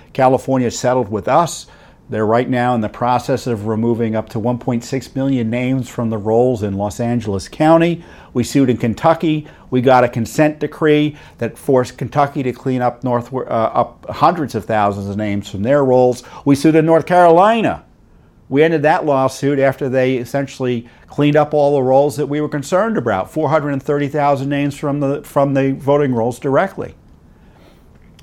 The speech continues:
We've got lawsuits ongoing to clean up the rolls in Pennsylvania and Colorado. So when it comes to cleaning up election rolls,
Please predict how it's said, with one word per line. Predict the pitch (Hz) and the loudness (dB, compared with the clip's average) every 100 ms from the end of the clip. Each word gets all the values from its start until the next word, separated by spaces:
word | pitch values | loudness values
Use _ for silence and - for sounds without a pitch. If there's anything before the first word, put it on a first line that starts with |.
| - | -6
We've | 117 120 | -4 4
got | 147 131 | 4 6
lawsuits | 131 156 147 160 143 | 6 4 2 -2 2
ongoing | 160 185 160 147 135 127 | 4 4 4 4 4 0
to | |
clean | 123 147 139 | -2 0 0
up | 135 | 0
the | 143 | 2
rolls | 147 151 143 | 4 4 4
in | 143 | -2
Pennsylvania | 151 160 160 139 180 202 151 101 - - | -2 -2 -2 0 2 2 0 -2 -8 -8
and | 135 | -2
Colorado. | 170 170 165 180 220 147 - - _ _ _ _ _ _ - _ _ _ - - - - | 4 4 6 6 4 2 -4 -16 _ _ _ _ _ _ -20 _ _ _ -20 -20 -20 -18
So | - 147 | 0 4
when | 147 | 4
it | 147 | 2
comes | 170 190 196 | 2 2 2
to | 165 | -6
cleaning | - 185 175 | -4 -2 0
up | 156 | 0
election | 156 165 214 - 190 | 0 0 0 -2 -4
rolls, | 143 123 127 123 | 0 2 2 -2